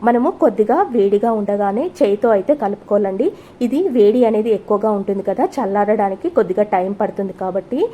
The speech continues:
ఇలా మనము ఈ కర్రతో అయితే కలుపుతూనే ఉండాలి. కొద్దిగా వేడిగా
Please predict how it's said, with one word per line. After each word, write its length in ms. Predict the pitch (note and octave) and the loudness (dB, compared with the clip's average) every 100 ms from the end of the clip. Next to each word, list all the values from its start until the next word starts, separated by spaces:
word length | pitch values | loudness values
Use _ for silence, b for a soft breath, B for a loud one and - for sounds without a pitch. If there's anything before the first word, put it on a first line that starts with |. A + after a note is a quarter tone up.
| B B B | B B B
ఇలా 160 | A3+ B3 D4+ B3+ | -2 0 0 -2
మనము 320 | G#3 G#3 C4 A#4+ - - - | -2 -2 -4 -4 -8 -8 -4
ఈ 40 | A#3+ | 0
కర్రతో 340 | A#3+ A3+ A3+ B3+ A3 | 0 0 0 0 0
అయితే 180 | F#3+ E4 | -4 -6
కలుపుతూనే 480 | A#3+ G3+ - G#3+ G#3+ G3+ | -4 -4 -2 0 0 0
ఉండాలి. 340 | F#3+ F#3 F#3 - - - - - | -2 -2 -2 -6 -14 -20 -20 -2
కొద్దిగా 360 | D4+ B3 D4 E4 F4 | 0 2 2 0 2
వేడిగా 340 | A3 A3 A#3 | 2 2 2